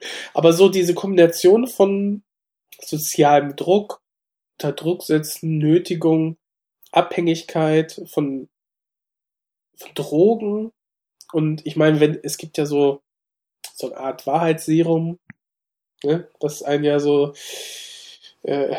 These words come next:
beeinflussen soll, dass man eher die, die Wahrheit sagt. Ja, liegt auch im Bereich des Möglichen, dass man quasi dadurch dann sehr, sehr leicht beeinflussbar ist, ne? Und wenn du dann jemanden hast, der einen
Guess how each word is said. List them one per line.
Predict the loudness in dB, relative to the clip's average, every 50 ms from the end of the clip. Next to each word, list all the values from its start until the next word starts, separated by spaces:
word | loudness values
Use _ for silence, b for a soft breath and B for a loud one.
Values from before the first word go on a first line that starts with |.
| -8 -6
beeinflussen | -4 2 4 4 4 4 2 -2 -4 -4 -2 -2 -2 -2 -2 -4 -8 -14
soll, | -8 -2 2 4 6 6 6 6 4
dass | 2 0 -4 -2
man | -4 -4 -4
eher | -2 -2 -2 -2
die, | -2 -2 -4 -4 -4
die | -6 -8 -6 -4
Wahrheit | -4 -2 0 0 0 0 0
sagt. | 0 2 2 2 0 -4 -10 _ _ _ _ _ _ _ _ _ _ _ _ _ _ _ _ _ _ _ _ _ -4
Ja, | 0 2 2 2 2 -2 -6 _ _ -12
liegt | -8 -6 -6 -4 -2
auch | -4 -4 -2
im | -2 -2
Bereich | 0 2 4 4 4 2
des | 0 -6 -8 -4
Möglichen, | 0 2 2 2 2 0 -2 -2 -2 -6 -6 -8 -8 -6
dass | -4 -4 -4 -4 -2
man | -2 -2 -2 -2 -6 -10 -10 -12 -12 -14 _ _ _ _ _ _ _ _ _ _ _ _ _ _ _ _
quasi | -4 -2 0 2 0 2
dadurch | 4 4 4 4 2 0
dann | 0 -2 -2 0 0
sehr, | 2 2 2
sehr | 6 6 6 8
leicht | 8 6 6 4 2 0
beeinflussbar | 0 2 2 2 0 0 -2 -4 -4 -2 0 2 2 2 2
ist, | -2 -4 -4 -4
ne? | -2 0 0 0
Und | -2 -2
wenn | -2 -2
du | -2 0
dann | 0 0 0 0
jemanden | 0 0 0 -2 -2 -4 -6 -4
hast, | -4 -6 -4 0 0
der | 2 2 2
einen | 2 0 0 -2 -4 -8